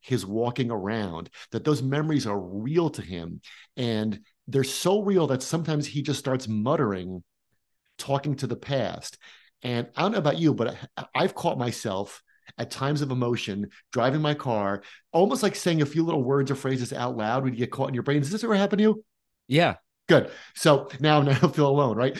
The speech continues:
Speaker 1: You don't go around do it. You can't do it all day long, or, or that's not interesting to watch on stage, right? But the idea is that Willie and Isak get, get sucked into this world, and they're not flashbacks. They're part, they're part of the way he walks around.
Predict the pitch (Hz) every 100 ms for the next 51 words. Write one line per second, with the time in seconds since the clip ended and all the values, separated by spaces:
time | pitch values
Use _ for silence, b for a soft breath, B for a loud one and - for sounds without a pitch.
0 | B 226 285 277 220 170 214 202 170 202
1 | 175 170 - 160 147 139 143 135 120 -
2 | 131 127 147 156 - 131 127 - 185 156
3 | - - 104 113 120 117 117 110 107 156
4 | 123 101 110 123 B B - 143 139 147
5 | 147 175 170 147 127 123 147 165 175 175
6 | 135 156 160 - 135 127 127 123 127 127
7 | - 156 147 156 147 127 110 120 156 165
8 | 107 101 B B B - 143 143 165 208
9 | 139 113 - 107 - 120 - - 175 185
10 | 123 123 - 165 160 143 139 123 127 123
11 | 120 - 117 135 101 90